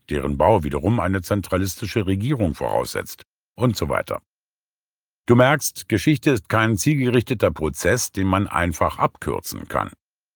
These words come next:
Wenn du etwas bewirken möchtest, musst du dich außerdem auf Spott und Vorwürfe einstellen.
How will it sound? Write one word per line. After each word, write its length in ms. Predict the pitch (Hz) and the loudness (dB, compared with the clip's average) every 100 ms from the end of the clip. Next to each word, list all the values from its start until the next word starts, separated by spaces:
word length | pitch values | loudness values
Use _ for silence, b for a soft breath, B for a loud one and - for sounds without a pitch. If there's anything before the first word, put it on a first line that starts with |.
| _ | _
Wenn 140 | 92 123 | 4 8
du 100 | 139 | 8
etwas 300 | 131 120 - | 6 2 2
bewirken 580 | 92 82 143 160 95 | 0 4 2 2 -2
möchtest, 680 | 71 52 - - - - - - | -2 -2 -4 -12 -12 -16 -20 0
musst 300 | 107 107 - | 2 2 0
du 80 | |
dich 340 | 120 135 113 - | 0 0 -2 0
außerdem 480 | 90 104 135 135 135 | 2 2 0 -2 -4
auf 200 | 104 - | -4 -6
Spott 500 | - - 113 - - | -10 0 0 0 -10
und 180 | - 104 | -2 -2
Vorwürfe 680 | - 110 69 50 50 - - | 2 0 0 -6 -6 -6 -6
einstellen. 600 | 53 - - 50 - | -8 -8 -8 -8 -8